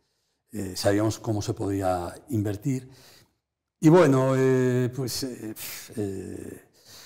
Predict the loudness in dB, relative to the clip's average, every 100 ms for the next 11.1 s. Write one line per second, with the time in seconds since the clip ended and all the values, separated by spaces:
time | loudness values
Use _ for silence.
0 | -20 _ _ _ 0 2 2 -2 -6 -6
1 | -8 -10 -8 -2 2 2 2 0 2 0
2 | 2 0 0 0 -2 -2 0 -2 -4 -16
3 | -20 _ _ _ _ _ _ _ _ _
4 | -8 -4 -2 -2 -2 -2 -2 0 0 0
5 | -2 -2 -2 -4 -6 -8 -2 2 2 0
6 | -4 -20 -20 -20 -20 _ _ _ 2 2
7 | 2 0 -2 0 0 2 2 2 0 0
8 | -4 0 2 4 2 -2 -12 -20 _ -14
9 | -4 -2 0 0 0 0 0 0 0 2
10 | 2 2 0 -2 -2 -2 2 2 0 -4
11 | -10